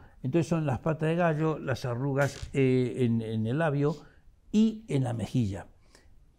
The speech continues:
Ahí es distinto el hombre y la mujer. Las arrugas marcan más a la mujer que al hombre.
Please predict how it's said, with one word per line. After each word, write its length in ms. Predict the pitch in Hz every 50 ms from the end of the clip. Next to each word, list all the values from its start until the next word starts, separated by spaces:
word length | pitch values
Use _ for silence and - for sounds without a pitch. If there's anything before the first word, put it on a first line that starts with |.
| _ -
Ahí 240 | - 175 196 220 220 208
es 100 | 175 180
distinto 560 | 175 - - - 202 190 170 - 196 180 175
el 120 | 170 175
hombre 360 | 180 180 180 175 180 175 170 -
y 140 | 170 160 156
la 100 | 156 160
mujer. 480 | 165 160 - - 160 160 156 156 - - - - - _ _ _
Las 240 | - 151 139 - -
arrugas 480 | 131 123 131 147 143 147 139 - - 139
marcan 460 | 139 147 156 156 139 - 139 131 131
más 240 | 139 147 139 135 135
a 60 | 127
la 100 | 131 127
mujer 380 | 127 127 - - 131 127 117 -
que 100 | - 120
al 120 | 117 117
hombre. 420 | 117 120 117 107 101 87 - -